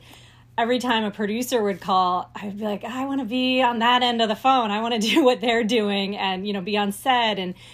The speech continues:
be working with the writers and directors and actors, or just be a part of making it once, um, you know, you kind of have the script and are ready for it to go."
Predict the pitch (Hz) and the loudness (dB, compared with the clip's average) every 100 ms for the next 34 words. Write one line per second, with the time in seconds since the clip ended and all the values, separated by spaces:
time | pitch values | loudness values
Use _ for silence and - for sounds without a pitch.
0 | - - 202 196 202 226 214 214 240 247 | -20 -12 -6 -2 -2 -2 -2 -2 0 2
1 | 262 240 226 208 214 226 254 254 233 214 | 2 2 -2 -4 -4 0 -2 -2 -4 -2
2 | 190 196 190 196 262 269 262 240 214 208 | -4 -6 -6 -6 -4 -6 -4 -6 -6 -6
3 | 190 208 - 226 226 214 214 208 - 226 | -8 -10 -8 -6 -4 -4 -6 -12 -8 -4
4 | 220 202 202 214 214 190 175 185 196 185 | -2 -2 -2 -4 -4 -6 -6 -8 -8 -10
5 | 175 190 175 170 185 208 185 170 170 185 | -10 -8 -8 -10 -12 -10 -10 -10 -10 -12
6 | 175 175 170 156 - 175 160 180 165 165 | -10 -8 -8 -10 -16 -16 -14 -14 -12 -14
7 | - 170 160 - 175 - 185 220 202 175 | -14 -14 -14 -14 -16 -16 -10 -4 -2 -4